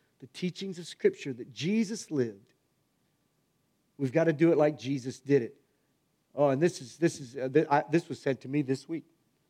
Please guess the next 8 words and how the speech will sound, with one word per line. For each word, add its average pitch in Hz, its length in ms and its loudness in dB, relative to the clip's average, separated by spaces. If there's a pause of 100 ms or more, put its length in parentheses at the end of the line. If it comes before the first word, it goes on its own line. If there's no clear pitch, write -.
(140)
"Yeah, 196 300 6
but 147 140 2
Jeff, 214 340 4 (1400)
Jesus 147 340 0
turned 160 300 2
over 170 180 6
them 196 160 4
tables." 202 640 4